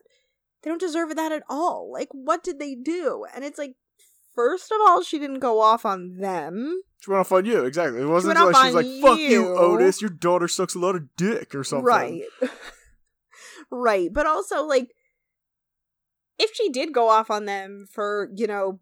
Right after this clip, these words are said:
Speaker 1: being pretentious assholes, it would kinda make sense. I mean, like, maybe Karen doesn't deserve it, but, like, Otis kinda
Speaker 2: Karen
Speaker 1: deserves
Speaker 2: seemed very
Speaker 1: it.
Speaker 2: kinda nice throughout this whole thing. She's always kinda just quiet, like, "I'm just here.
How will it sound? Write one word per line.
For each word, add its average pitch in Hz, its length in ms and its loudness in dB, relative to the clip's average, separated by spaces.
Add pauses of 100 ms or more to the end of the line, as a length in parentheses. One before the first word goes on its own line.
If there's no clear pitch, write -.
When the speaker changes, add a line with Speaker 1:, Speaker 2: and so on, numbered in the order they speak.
(100)
Speaker 1:
being 294 300 -8
pretentious 220 540 -10
assholes, 190 720 -6
it 240 100 -2
would 320 160 -8
kinda 254 380 -4
make 359 180 -6
sense. 240 500 -4
I - 60 -10
mean, 254 140 -6
like, 254 140 -4
maybe 254 180 -4
Karen 269 420 -6
doesn't 202 300 -4
deserve 196 400 -4
it, 240 220 0
but, 226 100 -8
like, 233 240 0 (380)
Otis 480 380 6
kinda 233 240 0
Speaker 2:
Karen 311 200 4
Speaker 1:
deserves - 100 2
Speaker 2:
seemed 214 220 2
very 175 280 8
Speaker 1:
it. 160 60 -4
Speaker 2:
kinda 180 240 2
nice 196 260 -2
throughout 120 280 -6
this 127 160 -8
whole 123 140 -6
thing. 123 200 -10
She's 127 200 -10
always 170 180 -4
kinda 185 200 -6
just 185 180 -12
quiet, 151 340 -2
like, 139 260 -6
"I'm 220 220 -8
just 220 240 -12
here. 208 520 -4